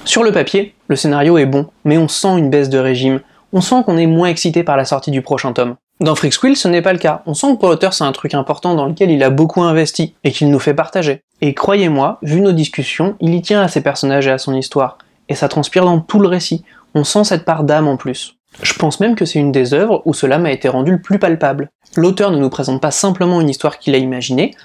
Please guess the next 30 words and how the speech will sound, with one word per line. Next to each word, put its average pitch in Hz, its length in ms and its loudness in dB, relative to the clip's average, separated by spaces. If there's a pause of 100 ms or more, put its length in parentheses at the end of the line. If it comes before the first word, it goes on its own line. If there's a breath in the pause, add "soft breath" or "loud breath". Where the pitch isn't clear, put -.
(160 loud breath)
mais 147 100 2
un 147 120 4
univers 135 380 0
personnel 160 500 -2
auquel 180 280 2
il 170 160 2
tient. 147 240 -6 (260)
Cette - 320 -2
part 160 200 0
d'âme 143 280 2
dans 156 120 2
le 175 80 0
récit, 151 440 -2 (120)
quoi 196 180 -2
qu'on 156 160 0
en 131 120 -2
dise, 196 420 0
cela 170 340 0
se 170 80 -2
ressent, 160 400 -2 (240 soft breath)
et 131 60 -2
je - 100 -4
pense 139 180 -4
que - 80 0
les 143 80 4
lecteurs 131 300 0
ne 170 80 0
s'y 165 140 -6
trompent 156 260 -4
pas. - 240 -4